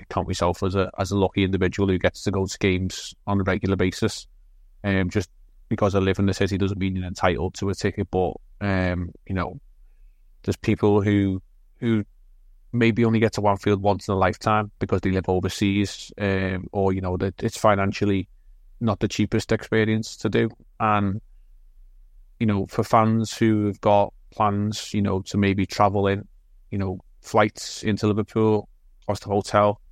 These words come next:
um, you know, ticket for the game or whatever, it's not, you know, a cheap financial expenditure. And for them to just be told, you know, "Your ticket's cancelled," and basically that's it, I thought was a bit of a smack in the face. And for me, I,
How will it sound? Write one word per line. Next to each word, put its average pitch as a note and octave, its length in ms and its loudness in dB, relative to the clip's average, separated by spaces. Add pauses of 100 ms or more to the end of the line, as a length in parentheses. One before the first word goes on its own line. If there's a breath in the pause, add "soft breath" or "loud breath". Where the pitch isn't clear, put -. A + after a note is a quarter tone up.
(140)
um, G2+ 540 -2
you F#2+ 80 -2
know, F#2+ 140 -2
ticket G#2 320 0
for G#2+ 80 2
the G2+ 100 2
game G2+ 320 0
or G2+ 60 -4
whatever, G2+ 320 0
it's - 260 -8
not, G#2+ 340 0 (1080)
you A2 80 -4
know, F#2+ 200 -2
a G#2 80 -4
cheap - 280 0
financial G2+ 600 2
expenditure. G2 680 0
And G#2 260 -2 (640)
for - 80 -4
them A2 160 0
to G#2+ 120 -2
just G#2+ 200 -2
be G#2+ 100 2
told, G2 440 0
you G2 80 0
know, F#2+ 120 0
"Your F#2+ 120 0
ticket's - 320 -2
cancelled," F#2+ 520 -2 (180)
and F#2+ 440 -4 (160)
basically F#2+ 300 -2
that's - 280 0
it, G#2 160 2 (380)
I G2+ 80 -4
thought G2+ 260 0
was G2+ 140 -4
a F#2+ 40 -6
bit G2+ 120 2
of G2 80 -2
a F#2 40 -4
smack F#2+ 280 -2
in G2 80 -2
the F#2+ 80 0
face. G2+ 340 0
And G#2+ 200 -2 (920)
for A#2 140 2
me, A#2+ 440 4 (580)
I, A2 140 4